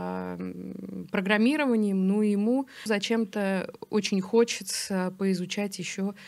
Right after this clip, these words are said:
и новые медиа, и тогда он идёт на социологический факультет. Ну или вот среди наших абитуриентов, э, достаточно возрастных и успешных, много людей, которые руководят, э, которые управляют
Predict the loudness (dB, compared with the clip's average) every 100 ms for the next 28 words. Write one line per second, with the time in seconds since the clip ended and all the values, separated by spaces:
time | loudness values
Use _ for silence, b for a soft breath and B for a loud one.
0 | B B 0 4 6 4 4 0 0 -2
1 | -4 -4 -6 -6 -8 -4 -2 -2 -2 -2
2 | -4 -4 -4 -6 -6 -4 -4 -4 -8 -10
3 | -10 -12 -14 -14 -12 -10 -12 -14 B B
4 | B 4 4 4 0 -2 0 0 -2 B
5 | B 0 0 0 -2 -4 -4 -2 0 0
6 | -2 -8 -10 -6 -2 0 0 -2 2 0
7 | 2 0 0 0 0 4 4 4 -2 -4
8 | -4 -6 0 2 4 0 -4 -2 -2 0
9 | 0 0 0 -2 -4 -4 -2 -4 B B
10 | 4 4 4 2 4 2 0 -10 _ _
11 | _ _ -10 -6 -4 -2 -2 0 0 0
12 | 0 2 4 2 0 -14